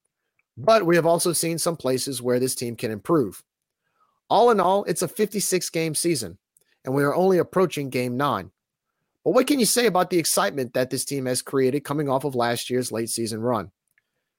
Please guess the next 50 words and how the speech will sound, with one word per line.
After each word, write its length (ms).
I 120
think 220
it's 120
safe 180
to 80
say 300
that 260
this 200
is 200
the 160
Matt 300
Deggs 260
team 260
we 140
were 180
all 140
hoping 300
for 380
the 80
minute 300
he 100
stepped 340
in 240
as 240
head 180
coach. 400
And 100
a 40
lot 220
has 220
to 80
be 120
said 240
about 240
the 80
closeness 480
and 100
cohesiveness, 760
cohesiveness 680
of 120
this 180
group 220
of 100
guys 380
that 180
wear 200
that 180
Script 380
Cajuns 480
uniform. 480